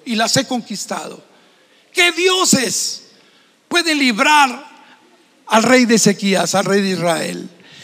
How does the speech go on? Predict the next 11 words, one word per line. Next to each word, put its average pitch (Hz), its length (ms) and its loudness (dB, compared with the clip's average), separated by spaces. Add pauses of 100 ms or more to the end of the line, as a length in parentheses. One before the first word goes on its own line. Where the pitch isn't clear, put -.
(100)
Y 202 100 2
dice 302 300 4
la 311 80 2
escritura 294 500 2
ahí, 285 560 -2 (2000)
en 220 140 0
Segundo 247 880 2
de 226 120 4
Reyes, 240 400 2
capítulo 226 480 0
diecinueve, 202 720 -2